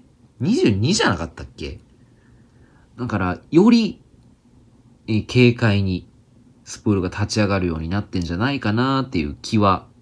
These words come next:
しますね。はい。これ、いいですよ。もう、田辺さんにぴったり。うん。だ-、だからこれ、琵琶湖で遠投する人からすると、ちょっとこのスペックは残念スペックではあるんですよね。まあ、使ってないんでまだ何とも言えないですけど、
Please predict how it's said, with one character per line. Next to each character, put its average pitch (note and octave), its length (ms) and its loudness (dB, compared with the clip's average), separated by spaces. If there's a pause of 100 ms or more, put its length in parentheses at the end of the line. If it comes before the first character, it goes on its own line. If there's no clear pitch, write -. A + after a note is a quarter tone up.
(280)
し - 240 -8
ま D#2+ 100 -8
す - 160 -14
ね。 - 220 -14 (480)
は F2 180 -8
い。 C#2 140 -14 (800)
こ - 260 -10
れ、 A#2 600 -2
い G#2+ 240 -2
い F2+ 40 -4
で E2+ 60 -6
す - 180 -10
よ。 D2 180 -8 (100)
も G#2 240 0
う、 - 100 -8
田 - 140 -4
辺 A2 240 0
さ D#2+ 160 -6
ん D#2 80 -8
に C#2 100 -10
ぴ E2+ 140 -12
っ G#2+ 40 -10
た - 240 -6
り。 F#2 160 -6 (440)
う F#2+ 60 -4
ん。 D#2 140 -8 (640)
だ-、 A2 200 -8 (100)
だ C3 140 -4
か A#2+ 100 -2
ら G#2 80 0
こ A2+ 100 0
れ、 G#2 60 2
琵 B2 240 2
琶 B3 80 2
湖 A#3+ 120 4
で A#3 120 4
遠 B3 220 2
投 B3+ 160 2
す B3 120 -2
る B3 80 2
人 B3 160 -2
か G3 120 -2
ら D3 80 0
す - 120 -4
る D#3 120 -4
と、 D#3 160 0
ち - 120 -4
ょ B2 40 2
っ A#2+ 80 -4
と C3 100 -2
こ B2+ 100 -2
の B2+ 80 0
ス B2+ 100 -8
ペ B2+ 100 -2
ッ B2 100 -4
ク B2 100 -4
は G#2+ 100 0
残 G2+ 320 0
念 G2+ 180 0
ス - 120 -10
ペ G2 100 -6
ッ F#2 100 -10
ク B2 100 -6
で B2 80 -2
は D2+ 320 -6
あ D#2+ 120 -10
る D#2 100 -10
ん C#2 80 -12
で - 40 -16
す - 60 -18
よ - 80 -16
ね。 E2+ 80 -12
ま C3+ 140 -2
あ、 - 20 -6
使 - 120 -4
っ F3 60 0
て G#3 100 -2
な A#3 60 0
い E3 60 0
ん - 20 -2
で F#2+ 60 0
ま F2+ 140 -2
だ D#2+ 100 -8
何 G2 120 -6
と A#2+ 100 -6
も B2+ 60 -4
言 A#2+ 100 -2
え - 20 -2
な G#2+ 60 -6
い D#2 40 -10
で C2 60 -10
す - 60 -20
け - 100 -12
ど、 - 180 -10